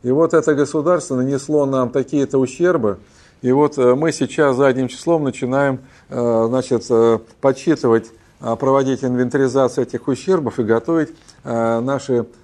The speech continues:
э, компенсационные или, э, как сейчас еще принято говорить, репарационные требования. То есть вот эта тема репараций, она неожиданно, э, всплывает, она реанимируется.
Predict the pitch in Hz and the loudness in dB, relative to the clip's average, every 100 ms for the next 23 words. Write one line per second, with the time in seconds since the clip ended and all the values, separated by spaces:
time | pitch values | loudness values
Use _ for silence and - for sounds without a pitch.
0 | _ 110 110 113 113 120 120 - - 160 | _ -8 -6 -4 -4 -4 -4 -6 -4 -4
1 | 143 120 113 110 107 - _ _ - - | -2 0 0 -2 -4 -12 _ _ -16 -10
2 | 101 101 113 - 113 95 117 - 101 - | -8 -6 -8 -4 -6 -4 -6 -4 -4 -6
3 | _ - 117 101 107 107 113 110 - - | _ -6 -4 -4 -2 0 0 -2 -6 0
4 | 139 139 143 135 - 147 143 139 147 135 | 0 2 2 2 0 -2 0 -2 0 0
5 | 98 101 92 - _ _ 147 135 156 170 | 0 -4 -8 -14 _ _ 0 2 2 4
6 | 151 143 - 175 131 120 135 151 - 127 | 2 0 2 2 4 2 4 4 4 0
7 | 165 214 - 127 117 139 185 135 127 123 | 2 0 0 -2 0 0 0 2 0 2
8 | 175 160 156 143 147 - - - - 127 | 2 2 2 0 -2 -14 -20 -14 -2 0
9 | 135 127 120 - 143 160 165 127 104 110 | 4 2 0 -4 2 4 6 4 2 0
10 | 117 147 143 147 151 160 170 120 98 - | 0 2 2 2 0 -2 2 2 2 -2
11 | - | -12